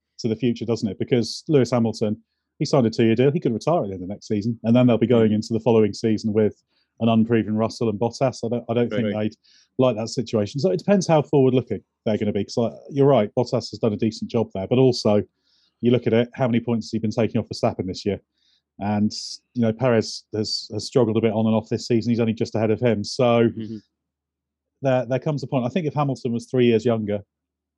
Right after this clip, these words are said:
Speaker 1: I, I think it'd be a no-brainer, and probably <laughs> he would just decide to keep Bottas. But
Speaker 2: Yeah.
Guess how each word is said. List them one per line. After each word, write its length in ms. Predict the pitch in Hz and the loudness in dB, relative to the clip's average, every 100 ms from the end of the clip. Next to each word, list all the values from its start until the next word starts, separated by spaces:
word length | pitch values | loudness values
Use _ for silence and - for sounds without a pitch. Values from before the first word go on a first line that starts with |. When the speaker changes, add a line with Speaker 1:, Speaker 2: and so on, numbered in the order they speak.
| - | -8
Speaker 1:
I, 60 | 110 104 | -6 -4
I 60 | |
think 160 | 104 113 | -2 -2
it'd 120 | 110 | 0
be 80 | 110 | 0
a 40 | |
no-brainer, 440 | 104 104 107 107 104 | 0 0 0 0 -2
and 120 | 104 | -2
probably 260 | 120 110 | 0 2
<laughs> 80 | 110 | 4
he 60 | 151 | 2
would 140 | - | 0
just 220 | - 123 | -2 -6
decide 280 | - - 110 | -6 -2 -2
to 60 | - | -2
keep 180 | 110 107 | -6 -6
Bottas. 420 | 95 - 101 - | -8 -8 -10 -8
But 180 | 104 95 - | -8 -8 -6
Speaker 2:
Yeah. 320 | 101 98 92 | -4 -4 -6